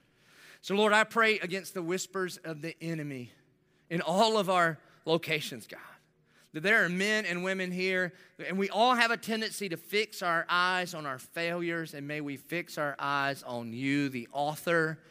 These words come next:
and the perfecter of our faith.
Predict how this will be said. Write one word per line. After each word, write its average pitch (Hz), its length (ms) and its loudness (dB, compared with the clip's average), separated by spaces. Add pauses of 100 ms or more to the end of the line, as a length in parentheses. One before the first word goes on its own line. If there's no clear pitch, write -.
(480)
and 127 100 -6
the 123 60 -8
perfecter 143 580 -2
of 117 160 -8
our 110 80 -8
faith. - 680 -16